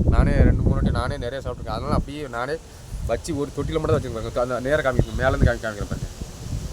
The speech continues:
பிரண்டை செடி பாருங்க. ரோஸ் செடி சேர்த்து தான் உள்ள சேர்த்து தான் வச்சிருக்கிறேன். இவ்வளவு அழகா இருக்கு பாருங்க.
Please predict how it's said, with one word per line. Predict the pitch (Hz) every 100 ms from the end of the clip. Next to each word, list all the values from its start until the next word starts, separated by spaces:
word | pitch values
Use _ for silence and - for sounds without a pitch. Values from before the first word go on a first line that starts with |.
| - - - -
பிரண்டை | 143 160 139
செடி | 123
பாருங்க. | 113 107 120
ரோஸ் | 160 165
செடி | 165 156
சேர்த்து | 151 165
தான் | 147
உள்ள | 151 151
சேர்த்து | 147
தான் | 147
வச்சிருக்கிறேன். | 120 95 - - - - - - - - -
இவ்வளவு | - -
அழகா | 151
இருக்கு | - 110
பாருங்க. | -